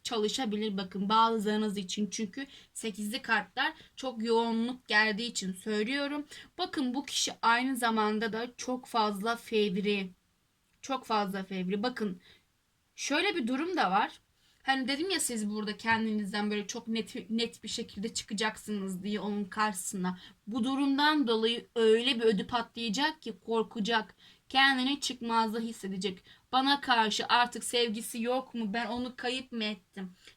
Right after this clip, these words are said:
dediği ama bakın sonradan da kendini artık böyle ifade edecek. Böyle çok böyle, e, şey şey böyle kendini, bakın buradaki imparator kartı geldi çünkü bu,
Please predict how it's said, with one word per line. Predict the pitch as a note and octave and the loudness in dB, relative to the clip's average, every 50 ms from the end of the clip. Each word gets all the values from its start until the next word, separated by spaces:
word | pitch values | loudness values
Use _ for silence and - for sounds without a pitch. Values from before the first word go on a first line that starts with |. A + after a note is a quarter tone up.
| _ - | _ -6
dediği | G3 G3 C4+ C#4 A3+ G#3+ A#3 A#3 C4 D4 D#4+ - - - - - | -2 0 2 2 2 0 -2 -2 -2 -2 -4 -8 -14 -10 -4 -2
ama | A3+ B3 C4+ C4+ A3+ | 0 0 0 0 0
bakın | C#4 C4+ - - G#3+ F#3 F#3+ - _ _ _ _ _ _ _ _ _ _ _ - - _ _ _ - - | -2 -4 -4 -4 -4 -4 -6 -8 _ _ _ _ _ _ _ _ _ _ _ -20 -20 _ _ _ -20 -20
sonradan | - - - C4 C#4 C#4 C#4 C4+ A#3+ A#3 A3 - A3 G#3+ | -12 -4 -2 0 2 4 4 4 4 4 4 4 2 0
da | C4+ D4 - - _ _ _ _ _ _ | 0 -2 -4 -8 _ _ _ _ _ _
kendini | - C#4 C#4+ C#4+ C#4 B3+ B3+ B3+ C4 | 2 4 6 6 6 4 2 0 2
artık | A3 B3 C4 B3+ - - - - | 2 2 2 2 0 -6 -10 -6
böyle | A3+ A#3+ B3+ D4+ D#4+ - - - | -2 0 0 0 -2 -2 -6 -12
ifade | A#3 A3+ - - B3+ B3 A#3 A#3 A3+ G#3 B3 | -12 -12 -8 -2 2 4 6 6 6 4 2
edecek. | - A3 G#3+ F#3 G#3 G3 F3+ - F3 - - - - _ _ _ | 0 0 0 0 -2 -4 -6 -6 -10 -10 -12 -16 -20 _ _ _
Böyle | A#3+ A#3 A#3 A3+ A3 G#3 G3+ F#3 - - | -4 -2 0 0 0 0 -2 -4 -8 -10
çok | - - C4+ C4 C4 - - | -6 -4 -4 -4 -6 -8 -8
böyle, | A3+ A3 A3 G#3+ A3 G#3 - | -6 -4 -2 -2 -4 -4 -4
e, | F#3+ G#3+ G#3 G#3 G3+ G3+ G3+ G3+ F#3+ F#3 - A3 F#3+ - _ _ _ _ _ _ | -4 -4 -4 -2 -2 -4 -4 -4 -6 -8 -12 -16 -16 -18 _ _ _ _ _ _
şey | - - - C4+ C4 B3 B3 | -12 -8 -2 0 2 2 2
şey | A#3+ - G#3+ G3 G3 F#3 | 2 0 0 0 0 0
böyle | F#3+ G3 F#3+ F#3+ F#3+ F#3 F#3 | -2 -2 0 0 -2 -4 -4
kendini, | - - B3+ B3 B3 A#3+ A3 G#3+ A3 C4 C#4 D4+ - _ _ _ _ _ _ _ _ - - _ _ _ - | -2 2 4 4 4 4 0 0 0 -2 -2 -2 -6 _ _ _ _ _ _ _ _ -20 -20 _ _ _ -8
bakın | A#3+ A#3 - A3 G#3+ G#3+ | -6 -6 -6 -6 -6 -6
buradaki | G3+ A#3 G#3 F#3+ G#3+ F#3+ - - - A#3 | -4 -6 -6 -6 -6 -8 -10 -10 -6 -4
imparator | A#3 A3+ - B3 B3 A#3 A3+ - B3+ A#3+ A#3 A#3 | -4 -4 -2 -2 -4 -4 -4 -4 -6 -8 -8 -8
kartı | - - A#3 A3+ A3+ A3+ - B3 | -10 -8 -6 -6 -6 -6 -8 -6
geldi | G#3 A#3 A3 G#3 G3+ F#3 F#3+ F#3+ - | -2 0 0 0 0 -2 -4 -6 -8
çünkü | - - A3 G#3+ G#3 - - C#4 D#4 F4+ F4+ | -8 -8 -6 -8 -8 -6 -6 -6 -6 -6 -8
bu, | C4 - | -10 -12